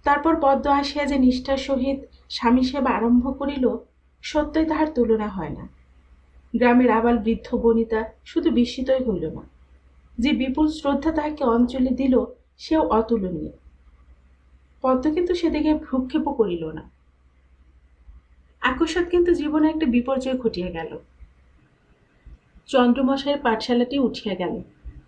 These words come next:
অধিকাংশ ছাত্রই পাঠশালা পরিত্যাগ করিল।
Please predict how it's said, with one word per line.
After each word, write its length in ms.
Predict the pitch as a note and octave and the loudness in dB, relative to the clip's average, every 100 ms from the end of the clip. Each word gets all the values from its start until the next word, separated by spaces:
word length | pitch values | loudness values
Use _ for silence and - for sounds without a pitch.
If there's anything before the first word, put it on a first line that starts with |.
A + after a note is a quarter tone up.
| _ - _ | _ -20 _
অধিকাংশ 500 | B3+ B3 C4 C4 B3+ | 0 0 -2 -2 0
ছাত্রই 580 | C4+ - A3 A3 A3+ A3+ - - | -2 -2 -2 0 0 0 -4 -6
পাঠশালা 360 | A#3+ A#3 - B3+ | -2 -2 -2 -2
পরিত্যাগ 420 | B3+ A3+ G#3+ G#3+ G#3+ | 0 0 0 -2 -2
করিল। 320 | F3+ E3+ F3+ | -6 -6 -10